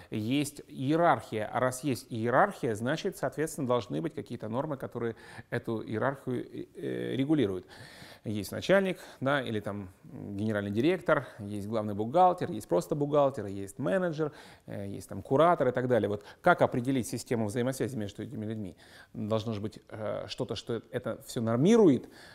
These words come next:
Вот такие законы, соответственно, и есть. Эти законы, опять-таки, да, эти нормы, они входят в систему административного права. А, простые граждане также, в общем,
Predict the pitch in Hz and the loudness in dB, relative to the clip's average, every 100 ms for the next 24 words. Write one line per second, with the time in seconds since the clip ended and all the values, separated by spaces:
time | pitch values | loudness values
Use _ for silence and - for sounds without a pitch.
0 | - 123 - 117 170 143 120 139 143 - | -8 -6 -4 -2 -2 0 0 0 -2 -2
1 | 101 117 120 - 123 117 110 123 95 - | -6 -4 -6 -6 -8 -6 -2 -2 -2 -6
2 | 127 113 110 101 - 175 196 170 - - | -10 -8 -6 -8 -4 -2 -2 -4 -8 -8
3 | - - 156 156 147 143 117 117 110 104 | -8 2 2 4 -4 -2 -2 -2 -4 -6
4 | 101 120 170 196 196 - - - 107 120 | -2 0 0 0 -4 -6 -20 -12 -8 -6
5 | 175 - 160 147 123 - 143 151 123 117 | -6 -4 -4 -4 -8 -6 -4 -2 -2 -2
6 | 113 - 107 - 123 117 117 135 117 98 | -4 -4 -6 -4 -4 -2 0 4 4 4
7 | - - - - - 156 - - 135 139 | -6 -20 -20 -20 -16 -16 -16 -4 4 6
8 | 143 143 127 170 165 - 220 180 190 139 | 8 6 8 8 10 8 8 10 10 8
9 | 131 127 233 180 170 165 196 - 147 | 4 6 6 8 6 8 6 6 2